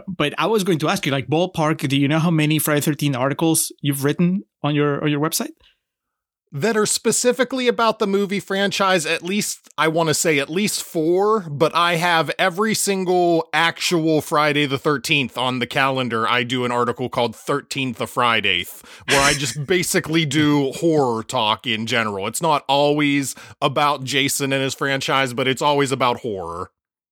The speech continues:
Speaker 1: That's already more than, uh, than I do <laughs> when it comes to <laughs> Jason Voorhees. And, uh, I don't know. I mean, Alex, I know that you don't, it's not like you put, like, pen to paper, uh, when it comes to this franchise, but,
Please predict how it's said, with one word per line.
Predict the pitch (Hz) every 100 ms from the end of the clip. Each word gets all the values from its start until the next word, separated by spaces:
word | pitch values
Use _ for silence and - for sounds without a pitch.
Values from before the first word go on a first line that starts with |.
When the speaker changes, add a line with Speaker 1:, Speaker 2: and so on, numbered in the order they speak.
| _
Speaker 1:
That's | 151 185 202
already | 190 185 156
more | 135 139 135
than, | 123 120 110 107
uh, | 120 110 101 101 - _ _ _
than | - 135 120
I | 147 143
do | 123 127 120 - - -
<laughs> | - - -
when | 208 175
it | -
comes | 180 170
to | - 139 - -
<laughs> | -
Jason | 147 139 127
Voorhees. | 131 131 135 139 - 262 214 -
And, | 139 131 127
uh, | 123 120 - - -
I | 208
don't | 262
know. | 175 104 -
I |
mean, | 151 175
Alex, | 202 196 180
I | 214 185
know | 202
that | 180
you | 160 165
don't, | 160
it's | 151 151
not | 156
like | 131 127
you | 139
put, | 143 120 _ _ _ _ 117
like, | - - -
pen | 156 139
to | -
paper, | 147 139 127 113 127 _ -
uh, | 113
when | 107 117
it | 117
comes | 147 -
to |
this | 131
franchise, | - 139 139 - 110 107
but, | 117